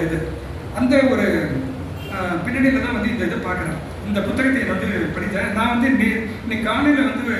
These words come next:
இந்த வக்ஃப் சட்ட திருத்தம் சட்டம் ஒரு, ஒரு ரவுண்ட் டேபிள் கான்ஃபரன்ஸ் மூணு மணி நேரம் இருந்தேன். நேத்து வரைக்கும் இந்த புத்தகத்தை காலையில தொடவே முடியல.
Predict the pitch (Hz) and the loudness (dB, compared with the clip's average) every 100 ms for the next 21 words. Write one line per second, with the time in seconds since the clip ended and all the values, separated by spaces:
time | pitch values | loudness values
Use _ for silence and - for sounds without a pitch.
0 | 165 165 165 - - - 277 - - 208 | 0 -2 -2 -4 -6 -4 -2 -2 -2 -2
1 | 220 185 202 196 190 160 143 156 - 254 | -4 -4 -4 -2 0 0 0 0 2 2
2 | - 185 165 160 156 - - 226 214 - | 2 0 0 0 -2 -4 -4 0 0 2
3 | 202 202 - - - - - - 277 302 | 2 2 0 -2 -6 -10 -8 2 4 6
4 | 294 269 - 262 247 - 254 254 214 202 | 4 4 4 4 4 2 -2 -2 0 0
5 | 190 202 - - 180 202 233 - 175 208 | 0 0 -2 -4 -2 0 2 2 2 2